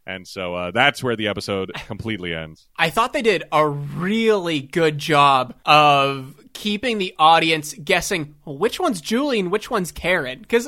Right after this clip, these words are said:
Speaker 2: even
Speaker 1: Yeah.
Speaker 2: right to the end of the episode, I had no idea. I didn't know who was there with Kramer.
Speaker 1: Yeah, me neither. I, I, I'm still mixed up. <laughs>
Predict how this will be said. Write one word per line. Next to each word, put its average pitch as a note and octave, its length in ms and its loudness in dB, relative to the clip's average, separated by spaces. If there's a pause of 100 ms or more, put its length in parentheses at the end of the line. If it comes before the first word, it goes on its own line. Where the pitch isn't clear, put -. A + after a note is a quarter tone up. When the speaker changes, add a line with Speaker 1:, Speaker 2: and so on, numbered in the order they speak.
(120)
Speaker 2:
even B3+ 260 2
Speaker 1:
Yeah. - 60 0
Speaker 2:
right - 180 4
to D4 80 -6
the A3 260 -6
end C4 200 0
of A#3 40 -6
the A#3+ 120 2
episode, A#3+ 420 0 (340)
I C4 120 2
had C#4+ 240 0
no D3+ 240 0
idea. B2 420 -2
I B3+ 140 4
didn't E4+ 100 0
know D#3 160 2
who D3+ 140 -4
was D3 200 -2
there D3 160 2
with C3+ 160 -6
Kramer. B2+ 520 -8 (160)
Speaker 1:
Yeah, C3+ 200 4
me C3 140 2
neither. A#2 360 0 (180)
I, B2 240 -4
I, B2 40 -4 (120)
I'm C#3 160 -2
still D3 200 0
mixed B2 300 -8
up. G2 260 -6
<laughs> - 100 -18